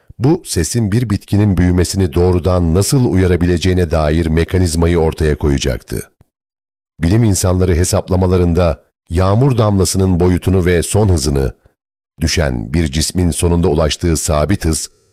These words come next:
hesaba kattılar ve damlanın üreteceği ses titreşiminin genliğini hesapladılar.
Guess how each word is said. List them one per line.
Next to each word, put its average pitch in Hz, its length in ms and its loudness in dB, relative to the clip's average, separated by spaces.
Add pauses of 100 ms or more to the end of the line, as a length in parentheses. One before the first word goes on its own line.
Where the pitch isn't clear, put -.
(160)
hesaba 127 480 0
kattılar 80 600 -2
ve 82 200 0 (320)
damlanın 90 540 2
üreteceği 87 600 0 (180)
ses - 420 -2
titreşiminin 95 880 0
genliğini 85 460 0
hesapladılar. 64 840 -4